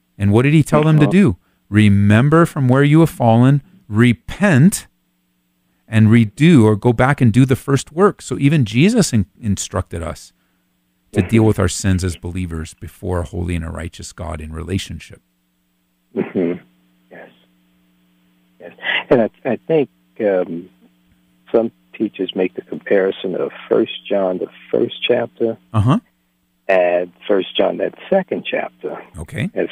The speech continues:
Speaker 2: far as the intro, they say, "Oh, the First John talks about that which was from the beginning."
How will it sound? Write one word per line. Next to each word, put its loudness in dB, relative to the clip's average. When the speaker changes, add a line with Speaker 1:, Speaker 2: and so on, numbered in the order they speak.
Speaker 2:
far 4
as -2
the -6
intro, -2
they -10
say, -2
"Oh, 0
the -10
First -2
John -4
talks -4
about -4
that -2
which -4
was -4
from -4
the -4
beginning." -4